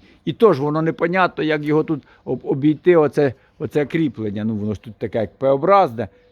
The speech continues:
треба ж якось тут обклеїться. Ці, як, та, ті теж не спасають від води. Ну, воно ж буде текти. Або потім тут заклеювати, а потім тут чимось замазувати. Ну,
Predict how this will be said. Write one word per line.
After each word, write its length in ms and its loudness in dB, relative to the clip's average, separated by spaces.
треба 300 -2
ж 80 -2
якось 220 -6
тут 260 -8
обклеїться. 880 0
Ці, 120 -8
як, 140 -4
та, 160 0
ті 200 -4
теж 260 4
не 120 -4
спасають 800 2
від 140 -4
води. 460 -2
Ну, 100 -6
воно 140 -2
ж 60 -2
буде 200 0
текти. 580 -2
Або 260 0
потім 320 0
тут 160 -2
заклеювати, 720 2
а 20 -4
потім 340 -8
тут 180 -8
чимось 300 -2
замазувати. 800 2
Ну, 180 -6